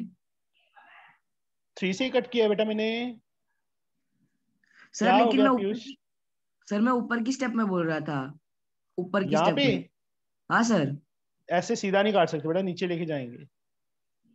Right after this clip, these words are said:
Speaker 2: ओ, यस, sir।
Speaker 1: ठीक है?
Speaker 2: हाँ, sir। सर,
Speaker 1: तो
Speaker 2: क्योंकि
Speaker 1: ये
Speaker 2: मेरे
Speaker 1: हाइट
Speaker 2: सर
Speaker 1: आ
Speaker 2: ने काट दिया था ना।
Speaker 1: हाँ, काट सकते हैं बेटा, पर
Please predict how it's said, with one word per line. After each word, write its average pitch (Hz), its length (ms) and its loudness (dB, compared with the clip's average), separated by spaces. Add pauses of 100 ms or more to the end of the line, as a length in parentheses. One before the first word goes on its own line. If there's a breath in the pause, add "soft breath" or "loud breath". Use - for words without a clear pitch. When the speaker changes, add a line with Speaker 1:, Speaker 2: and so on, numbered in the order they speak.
(180)
Speaker 2:
ओ, 135 140 -4
यस, 156 220 0
sir। 139 260 -6 (720)
Speaker 1:
ठीक 139 180 -8
है? 254 100 -2 (920)
Speaker 2:
हाँ, 180 140 -2
sir। 131 200 -2 (480 loud breath)
सर, 190 100 4
Speaker 1:
तो 202 60 2
Speaker 2:
क्योंकि 214 200 8
Speaker 1:
ये 233 40 10
Speaker 2:
मेरे 220 140 12
Speaker 1:
हाइट 226 120 10
Speaker 2:
सर 240 100 8
Speaker 1:
आ - 400 -2
Speaker 2:
ने 214 240 0
काट 180 180 2
दिया 165 200 4
था 180 120 2
ना। 175 120 2 (560)
Speaker 1:
हाँ, 277 300 2
काट 208 240 4
सकते 220 280 -4
हैं 190 100 -2
बेटा, 190 200 0
पर 214 300 -4